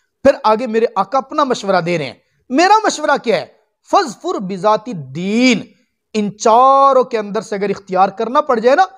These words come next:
तो दीन वाली को इख्तियार करना, इसलिए कि बीवी अगर दीनदार होगी, उसको पता होगा खामिंद का रुतबा क्या है, उसको पता होगा सास का रुतबा क्या है,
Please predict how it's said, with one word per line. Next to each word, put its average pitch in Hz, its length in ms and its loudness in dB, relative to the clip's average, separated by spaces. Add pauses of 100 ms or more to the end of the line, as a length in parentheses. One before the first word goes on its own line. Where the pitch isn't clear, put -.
(220)
तो 208 60 -8
दीन 196 320 -8
वाली 170 320 -6
को 196 140 -6
इख्तियार 156 400 -10
करना, 123 400 -12 (500)
इसलिए 196 300 2
कि 247 160 -2
बीवी 185 600 -2 (340)
अगर 180 220 0 (120)
दीनदार 160 680 -2
होगी, 156 420 -10 (400)
उसको 247 280 -2
पता 240 440 -2
होगा 202 420 2 (340)
खामिंद 185 360 -4
का 190 120 -4
रुतबा 180 360 -2
क्या 156 200 -4
है, 127 200 -10 (500)
उसको - 300 2 (140)
पता 254 280 0
होगा 240 520 2 (340)
सास 214 520 -2
का 214 140 -6
रुतबा 190 360 -4
क्या 175 200 -4
है, 131 220 -8